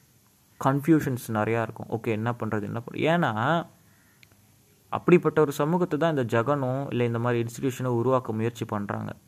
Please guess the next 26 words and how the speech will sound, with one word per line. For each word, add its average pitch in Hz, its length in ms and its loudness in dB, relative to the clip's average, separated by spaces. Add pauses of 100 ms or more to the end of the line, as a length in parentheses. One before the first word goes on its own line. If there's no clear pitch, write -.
(380)
ஒரு 110 100 4
ஆர்காசம் 117 440 4
கேப் 104 260 -2
நிறையா 110 320 -2
இருக்கிறது. 113 440 -6
ஏன்னா 233 220 -4
they 156 220 -2
are 156 40 -14 (180)
continuously 170 960 -2
criminalizing 127 580 0
vilifying 113 540 -2 (120)
sex, - 460 -10 (800)
premarital 110 680 0 (120)
sex. - 440 -14 (680)
They - 40 -4
are 123 180 -4
continuously 170 520 4
vilifying 131 420 0
romantic 113 520 2
relationships. 104 840 -6 (420)
They 151 80 6
are 139 100 6
vilifying 143 500 2
boy 120 240 4
girl 113 200 2
talk. 104 440 -4